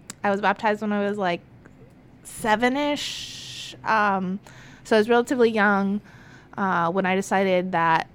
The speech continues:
uh, I wanted to be baptized. And it's really cool 'cause, you know, come, this is the church that I grew up in that I now work at. And, um, my mom was the church secretary for seventeen years, uh,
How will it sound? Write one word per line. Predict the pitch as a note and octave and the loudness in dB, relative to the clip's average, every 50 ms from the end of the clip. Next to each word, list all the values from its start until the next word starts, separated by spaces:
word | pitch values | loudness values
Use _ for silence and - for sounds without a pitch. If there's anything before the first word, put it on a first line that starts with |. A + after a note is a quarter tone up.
| - - | -10 -6
uh, | - - A2+ A#2 A2+ - D2 - - - - - - - - - - - - - - - - - - - | -6 -4 -4 -4 -6 -6 -6 -6 -8 -10 -14 -18 -20 -20 -20 -20 -20 -20 -20 -20 -20 -20 -20 -18 -6 -2
I | G3+ F#3+ | -2 0
wanted | F#3+ F#3+ F#3 F#3 | 0 0 -2 -2
to | F#3+ | -2
be | F#3 | -2
baptized. | F#3 G3 F3+ - - F3+ F3+ F3+ F#3 | 0 -2 -2 0 -2 -4 -2 -2 -2
And | F#3+ | -4
it's | G3+ G3+ - | -4 -2 2
really | B3 A3+ G#3+ | 4 4 4
cool | G#3 - G#3 F#3+ | 4 2 0 0
'cause, | - - F3+ D#3+ E3+ F3+ - - - - - - - - | 2 0 0 0 0 -2 -6 -14 -16 -20 -20 -20 -12 -8
you | F#3 F#3 | -6 -4
know, | E3 D#3 D3 D#3 - | -4 -4 -6 -6 -6
come, | - G3+ F#3+ F#3 - - - | -6 -4 -4 -4 -6 -8 -6
this | G3 G3+ G3+ - - | -4 -4 -4 -4 -6
is | G3 F#3 F#3 | -10 -10 -8
the | - F3+ C#3+ - - - - - - - - - - - - | -8 -10 -10 -10 -14 -20 -20 -20 -20 -20 -20 -20 -20 -12 -2
church | - C4 A#3+ A#3 - - | 4 4 4 4 2 2
that | - F#3+ F3+ | 2 4 6
I | E3+ F3 | 6 4
grew | F#3+ E3 D#3+ E3+ F3 | 2 0 0 2 2
up | F#3 G3+ - | 2 2 0
in | D#3+ D#3+ D#3+ | -2 0 0
that | D3+ D#3 | 0 0
I | D3+ | 0
now | E3+ E3 D3+ D3+ | 0 -2 0 0
work | F3 F#3+ G#3 - | 0 0 0 0
at. | F3+ C#3+ D#3+ - - - - - - - - - - - - | 2 2 2 2 0 -2 -14 -20 -20 -20 -20 -20 -20 -10 0
And, | - G3 F#3 F3+ F3 E3+ E3 D#3+ D#3+ E3 E3+ - | 2 2 4 4 4 4 4 2 0 0 -2 -2
um, | - D3 D3 C#3+ C#3 C#3 F3+ - | 0 0 2 2 0 -2 -4 -2
my | G3+ G3+ F#3 | 2 2 4
mom | F#3+ F#3+ F3+ F#3 | 4 4 4 4
was | F#3+ G3+ | 2 0
the | G#3+ | -2
church | G#3 - A#3+ G#3 - | -2 -2 -2 -2 0
secretary | - G#3 F3+ G3 G3 - F#3 F#3 F3+ | -2 -2 -2 -2 -2 -2 -2 -2 -2
for | - F#3 | -2 -6
seventeen | E3+ - G3+ F3 F3+ F3+ - G3+ F3 F3 | -4 -2 -2 -2 -2 -2 -4 -4 -2 -2
years, | E3+ E3+ E3+ D#3+ E3+ - - - - - - | -2 -2 -2 -2 -2 -4 -6 -14 -16 -4 0
uh, | E3 E3 D3 D3+ D3 - | 0 2 4 2 2 0